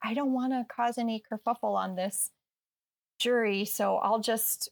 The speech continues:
won't say anything 'cause I'm just a homeschool mom and I'm a Christian and who will wanna listen to me? And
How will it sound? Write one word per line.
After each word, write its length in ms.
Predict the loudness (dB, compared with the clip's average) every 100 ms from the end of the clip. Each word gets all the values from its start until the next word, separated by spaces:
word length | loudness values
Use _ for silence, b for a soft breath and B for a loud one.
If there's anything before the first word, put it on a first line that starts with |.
| _
won't 240 | 0 0 0
say 200 | 0 0
anything 440 | -2 -4 -4 -2
'cause 140 | -2
I'm 200 | 0 2
just 240 | 0 0 -2
a 60 |
homeschool 500 | 0 0 0 -2 -2
mom 420 | -2 -2 -2 -2 -2
and 100 | -2
I'm 200 | -2 -2
a 40 |
Christian 460 | _ -6 -4 -4 -2
and 120 | -2
who 100 | -2
will 200 | 0 2
wanna 200 | 2 2
listen 280 | 0 0 -2
to 120 | 2
me? 400 | 0 0 -2 -2
And 240 | 0 -2